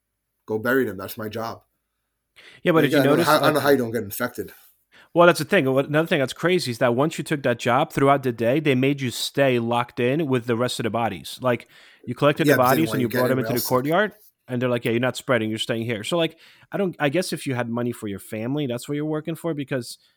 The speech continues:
Speaker 2: I mean, you, you have to know you're not surviving that, right? I don't know.
Speaker 1: Yeah, but it's
Speaker 2: I don't
Speaker 1: also
Speaker 2: know.
Speaker 1: one of those things, like, they have to, like, like, they're telling you, "You can't go anywhere else because you're getting infected." <laughs> And you're still like, "Yeah,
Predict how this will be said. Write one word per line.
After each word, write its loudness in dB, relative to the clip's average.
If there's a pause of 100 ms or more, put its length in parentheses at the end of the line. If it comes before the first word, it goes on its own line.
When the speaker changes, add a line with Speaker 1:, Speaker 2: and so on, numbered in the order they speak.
(160)
Speaker 2:
I -14
mean, -6
you, -4
you -6
have -6
to -8
know -8
you're -10
not -14
surviving -14
that, -12 (840)
right? -8 (1200)
I -12
don't -14
know. -20 (420)
Speaker 1:
Yeah, -6
but -10
it's -8
Speaker 2:
I -10
don't -10
Speaker 1:
also -10
Speaker 2:
know. -
Speaker 1:
one -8
of -8
those -6
things, -12
like, -14
they -10
have -10
to, -8
like, -10 (160)
like, 0
they're 2
telling 2
you, -4
"You -10
can't -4
go -2
anywhere -2
else -4
because -12
you're -12
getting -6
infected." -12
<laughs> -16
And -12
you're -6
still -10
like, -8
"Yeah, -6